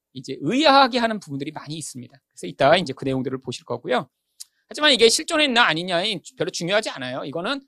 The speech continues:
하나님이 지혜 문학이라는 걸 통해 우리에게 하나님의 지혜가 무엇인가를 가르치시고자 하는 목적으로 이 이제 존재한다는 것이죠. 자,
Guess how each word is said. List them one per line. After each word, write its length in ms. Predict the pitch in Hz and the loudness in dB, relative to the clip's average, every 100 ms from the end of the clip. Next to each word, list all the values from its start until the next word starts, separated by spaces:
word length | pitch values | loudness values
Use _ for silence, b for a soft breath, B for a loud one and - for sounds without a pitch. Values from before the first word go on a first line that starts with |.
| _ _ _ | _ _ _
하나님이 400 | - 180 262 269 | 0 2 2 0
지혜 420 | 269 - 160 240 | -2 -2 4 6
문학이라는 520 | 262 202 208 208 202 190 | 6 6 6 6 2 2
걸 160 | 175 | -2
통해 220 | 170 160 240 | -2 -6 -4
우리에게 520 | - 156 214 226 - _ | -2 0 4 4 2 _
하나님의 640 | - 349 359 381 349 320 285 | -2 2 2 2 -2 -2 -2
지혜가 560 | - 185 202 202 202 | -2 4 6 8 4
무엇인가를 560 | 147 143 151 160 135 185 | 2 -2 -2 -2 -4 -4
가르치시고자 800 | - 151 175 190 165 156 135 135 | -6 -6 -4 -6 -4 -4 -4 -6
하는 180 | 135 156 | -8 -10
목적으로 640 | 123 - 160 131 226 196 _ _ _ | -12 -6 -4 0 0 0 _ _ _
이 260 | - 127 143 | -10 -6 -6
이제 260 | 131 123 123 | -6 -8 -8
존재한다는 560 | 135 139 156 147 143 | -6 2 2 2 -4
것이죠. 300 | 139 - - _ _ _ - - _ b b b b | -6 -16 -18 _ _ _ -20 -20 _ b b b b
자, 280 | 233 - | 4 4